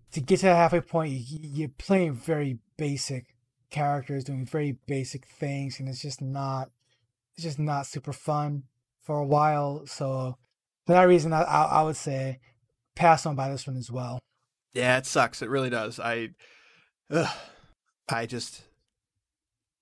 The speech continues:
Speaker 2: I want, I want, I want good games, and I, this game is so close. <laughs> It's so close.
Speaker 1: It's not a
Speaker 2: But
Speaker 1: bad game. It's
Speaker 2: it's
Speaker 1: just
Speaker 2: not. It's not. But it's,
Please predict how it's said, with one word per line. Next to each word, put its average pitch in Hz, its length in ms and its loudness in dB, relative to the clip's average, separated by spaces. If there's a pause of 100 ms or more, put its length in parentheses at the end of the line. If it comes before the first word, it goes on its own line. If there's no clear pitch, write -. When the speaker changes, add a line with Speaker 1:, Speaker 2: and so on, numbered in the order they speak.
(200)
Speaker 2:
I 123 60 -10
want, 131 600 -8 (180)
I 123 80 -4
want, 135 360 -2 (560)
I 143 60 -10
want 143 220 -8
good 139 200 2
games, 117 600 -10
and 120 100 -6
I, 104 60 -6
this 123 180 -8
game 151 200 -2
is 135 80 -4
so 175 340 4
close. 202 540 4
<laughs> - 420 -2
It's 156 140 -2
so 180 520 2
close. 208 540 4 (160)
Speaker 1:
It's 226 160 2
not 311 120 10
a 285 100 12
Speaker 2:
But 135 180 4
Speaker 1:
bad 247 380 10
game. 131 440 -2 (140)
It's 233 140 8
Speaker 2:
it's 233 80 6
Speaker 1:
just 190 220 8
Speaker 2:
not. 147 140 2
It's 185 200 0
not. 160 280 4
But 147 140 4
it's, - 420 0